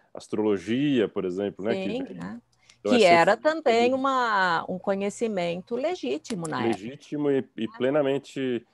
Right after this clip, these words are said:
Speaker 1: participante, né? Quer dizer, então, você
Speaker 2: Então.
Speaker 1: tem características do Sol que vão estar presentes em determinadas substâncias, características
Speaker 2: Sim.
Speaker 1: de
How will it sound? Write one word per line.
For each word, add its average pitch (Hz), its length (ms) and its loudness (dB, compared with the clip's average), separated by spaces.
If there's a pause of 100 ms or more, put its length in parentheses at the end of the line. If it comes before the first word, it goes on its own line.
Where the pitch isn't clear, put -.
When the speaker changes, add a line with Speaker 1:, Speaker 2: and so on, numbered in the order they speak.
(380)
Speaker 1:
participante, - 880 0
né? 131 100 -4
Quer 101 120 -10
dizer, 92 100 -8
então, 110 200 -8
você 135 60 -8
Speaker 2:
Então. 143 140 -8
Speaker 1:
tem 117 120 -4
características 107 1040 -2
do 92 140 -12
Sol 127 640 4
que - 120 -14
vão 95 140 -10
estar 101 160 -8
presentes 95 420 -8
em 101 40 -14
determinadas 95 640 -8
substâncias, - 720 -10
características 95 680 -10
Speaker 2:
Sim. 82 120 -10
Speaker 1:
de 87 160 -10